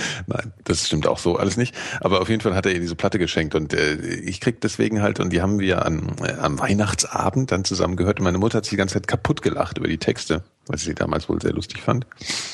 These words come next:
Und, äh, seitdem, wenn ich so ein paar bestimmte Lieder von Reinhard May höre, ist es halt so ein wohliges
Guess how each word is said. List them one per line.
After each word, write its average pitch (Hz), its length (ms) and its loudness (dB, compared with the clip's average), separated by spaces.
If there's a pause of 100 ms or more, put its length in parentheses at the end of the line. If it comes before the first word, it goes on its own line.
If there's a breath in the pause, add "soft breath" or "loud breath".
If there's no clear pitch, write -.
(720 loud breath)
Und, 87 240 2
äh, 82 280 2
seitdem, 82 500 2
wenn 82 100 2
ich - 160 -6
so 85 80 0
ein 82 80 0
paar 82 320 2
bestimmte 82 360 -2
Lieder 87 220 2
von 82 140 0
Reinhard 78 240 2
May 78 180 0
höre, 107 160 2
ist - 140 0
es - 100 -4
halt 101 120 2
so 95 80 2
ein 87 160 2
wohliges 107 520 2